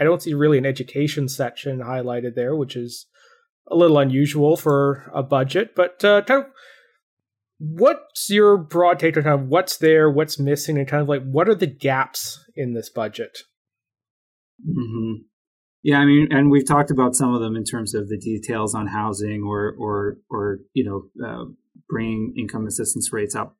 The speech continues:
Speaker 2: up higher. But, you know, one thing that w-, was interesting, it appeared to be missing in the budget, but maybe actually isn't, is childcare. There's no section on childcare, but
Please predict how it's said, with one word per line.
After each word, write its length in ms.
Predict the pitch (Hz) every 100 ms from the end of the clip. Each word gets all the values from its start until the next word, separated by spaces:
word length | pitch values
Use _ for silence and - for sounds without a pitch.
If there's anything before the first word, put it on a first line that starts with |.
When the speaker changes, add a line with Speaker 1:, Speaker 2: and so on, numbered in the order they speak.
| _
Speaker 2:
up 120 | 110 -
higher. 320 | 117 113 107
But, 260 | 104 120 113 - - _ _ -
you 140 | 156
know, 80 | 160
one 180 | 160 240
thing 160 | 262
that 280 | 233 135 - _ _
w-, 280 | 160 151 151
was 140 | 147 147
interesting, 320 | 170 147 139
it 120 | 131
appeared 480 | 123 - - 151 170
to 80 | 170
be 140 | 156
missing 380 | 170 180 - 180
in 120 | 180
the 60 | 180
budget, 480 | 151 170 160 175 131
but 260 | 131 123 123 _ _ _ _
maybe 320 | 139 170 156
actually 440 | 143 143 156 131 123
isn't, 280 | 127 147
is 240 | 135 127 -
childcare. 480 | 117 123 - 160 165
There's 180 | 139
no 100 | 190
section 360 | 196 156 - 135
on 120 | 117
childcare, 520 | 110 117 113 - 123
but 220 | 113 120